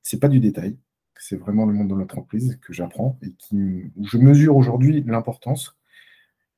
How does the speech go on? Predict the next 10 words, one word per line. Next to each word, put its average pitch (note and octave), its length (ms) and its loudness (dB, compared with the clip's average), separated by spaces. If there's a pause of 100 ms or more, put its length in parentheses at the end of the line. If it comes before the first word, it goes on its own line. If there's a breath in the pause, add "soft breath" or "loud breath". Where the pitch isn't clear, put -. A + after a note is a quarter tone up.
Et G2 200 -6
j'ai G2+ 60 -6
envie A2+ 220 -2
de, A2 240 0
de, G2 400 -12
de, G2+ 420 -20 (180)
de, - 120 -20 (200)
de G#2 80 -16
vraiment, A2 520 -4
euh, F#2 80 -6